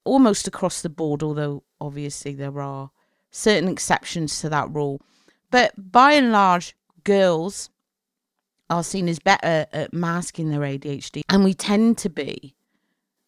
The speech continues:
mostly, although not exclusively, the dreamy, inattentive subtype.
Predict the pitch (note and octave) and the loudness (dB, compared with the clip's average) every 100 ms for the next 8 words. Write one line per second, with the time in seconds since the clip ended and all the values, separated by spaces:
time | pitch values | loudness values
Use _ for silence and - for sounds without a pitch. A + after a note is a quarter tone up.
0 | _ _ _ _ _ _ _ _ _ _ | _ _ _ _ _ _ _ _ _ _
1 | G#3+ B3 D#4 C#4+ - - F3 D#3+ D#3+ E3+ | 4 8 8 6 0 -6 -4 -4 -4 -2
2 | F3 F3 F3 F2+ C3+ - - E3+ D3+ - | -2 -2 -6 -6 -10 -12 -8 -8 -8 -8
3 | D3+ E3 D#3 E3+ C#3 E3 F#3 F#3 F#3+ F#3 | -8 -8 -6 -6 -4 -4 -4 -2 -2 -2
4 | F#3 F3+ E3+ E3+ D#3+ D#3+ D#3 - D3+ D3 | -2 -2 -2 -4 -4 -4 -6 -6 -6 -4
5 | C#3+ - C#3 C#3 - C3+ B2+ B2 - - | -6 -8 -8 -8 -10 -10 -10 -14 -12 -10
6 | C3 - C#3 B2+ A#2 | -10 -12 -10 -8 -10